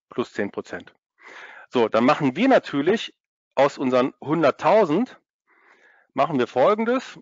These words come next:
Äh, wir haben die, die achtzigtausend, die haben wir, die haben wir sicher angelegt. Ja,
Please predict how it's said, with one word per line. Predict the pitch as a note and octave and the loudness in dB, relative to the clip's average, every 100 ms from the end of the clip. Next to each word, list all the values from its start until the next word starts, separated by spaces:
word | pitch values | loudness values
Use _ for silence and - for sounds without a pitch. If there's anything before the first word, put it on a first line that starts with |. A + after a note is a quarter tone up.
| - | -6
Äh, | B2+ A#2+ | -4 -2
wir | |
haben | B2 C3 | -4 -4
die, | A#2+ | -8
die | A#2 A#2 | -10 -4
achtzigtausend, | D3+ - C3+ - C3 C3 A#2+ | -6 -6 -8 0 0 0 -2
die | |
haben | A2 A2 | -4 -2
wir, | G#2 G2+ - _ _ _ | -2 -2 -4 _ _ _
die | - | -18
haben | G2+ | -14
wir | G2 | -10
sicher | B2 - E3+ | -8 -2 0
angelegt. | E3+ E3+ F3 F3+ - _ _ _ _ _ _ | 2 2 2 0 -6 _ _ _ _ _ _
Ja, | - | -10